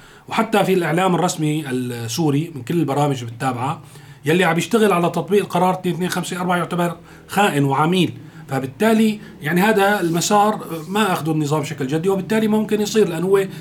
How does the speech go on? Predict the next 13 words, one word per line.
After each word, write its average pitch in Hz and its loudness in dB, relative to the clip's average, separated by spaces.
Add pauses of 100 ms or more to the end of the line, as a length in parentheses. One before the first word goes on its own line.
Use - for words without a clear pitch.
(120)
جزء 180 0
منه. 127 0 (840)
هلا - -2
أمام 226 4
هذا 233 4
الوضع 214 6
المتأزم، 170 2
السوريين 214 4
ما 214 6
عاد 190 2
قدامه 202 4
غير 185 4
يصرخوا 160 0